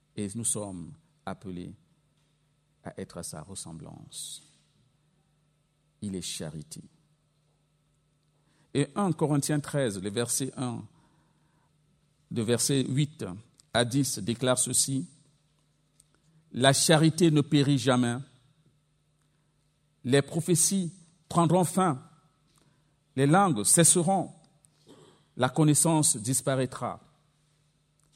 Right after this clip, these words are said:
Car nous connaissons en partie et nous prophétisons en partie. Mais quand ce qui est parfait sera venu,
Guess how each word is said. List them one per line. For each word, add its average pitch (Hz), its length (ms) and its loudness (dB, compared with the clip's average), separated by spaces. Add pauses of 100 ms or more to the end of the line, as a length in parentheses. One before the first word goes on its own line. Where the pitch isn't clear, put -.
(220)
Car 156 260 4
nous 151 100 2
connaissons 143 400 -2
en 139 120 -4
partie 156 500 -6 (600)
et 127 120 0
nous 131 120 0
prophétisons 123 800 -10 (180)
en 120 100 -2
partie. - 440 -4 (880)
Mais 139 140 2
quand 190 360 0
ce 160 140 0
qui 165 200 -6
est 160 180 0
parfait 160 520 -2
sera 147 300 -2
venu, 151 380 0